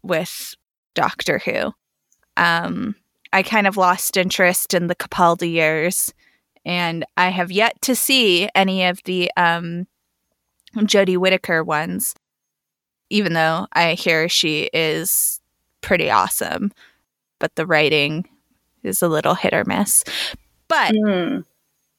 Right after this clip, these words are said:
Speaker 1: I feel like Doctor Who is just such a fun show.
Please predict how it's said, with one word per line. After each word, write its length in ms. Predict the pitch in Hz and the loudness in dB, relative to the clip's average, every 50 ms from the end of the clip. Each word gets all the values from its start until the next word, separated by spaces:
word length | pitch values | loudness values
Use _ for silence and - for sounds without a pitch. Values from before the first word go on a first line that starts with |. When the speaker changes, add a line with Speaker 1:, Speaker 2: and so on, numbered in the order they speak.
| _ _ _ _ _ _ _ _ _ _ _ - | _ _ _ _ _ _ _ _ _ _ _ -2
Speaker 1:
I 200 | 233 247 294 381 508 | 0 2 2 2 0
feel 420 | - - 381 370 359 330 302 294 240 | 0 0 0 2 2 2 2 2 2
like 760 | 202 185 180 175 180 185 202 _ - - - - - - _ _ _ _ _ _ _ _ _ _ _ _ _ _ | 2 2 2 2 2 0 -2 _ -10 -12 -12 -12 -14 -18 _ _ _ _ _ _ _ _ _ _ _ _ _ _
Doctor 420 | - 240 240 294 330 - - 381 349 | 0 2 2 2 0 0 0 0 2
Who 440 | - 311 269 254 247 247 247 240 - | 2 2 2 4 4 4 4 2 2
is 220 | - 240 208 214 202 | 2 0 0 0 0
just 300 | - 226 226 226 226 - | 2 4 4 4 2 0
such 540 | - - - - 247 262 294 269 - - - _ _ _ _ _ _ - | -2 -2 -2 -2 0 -2 -2 0 -2 -4 -4 _ _ _ _ _ _ -2
a 100 | 233 233 | -2 -2
fun 960 | - - - 330 - - - 208 202 202 202 202 208 196 196 190 190 214 - _ _ _ _ | -4 -6 -12 -12 -6 0 2 4 4 4 2 2 0 -2 -2 -2 -4 -4 -6 _ _ _ _
show. 400 | - - - - - 175 - | -4 0 2 2 4 2 2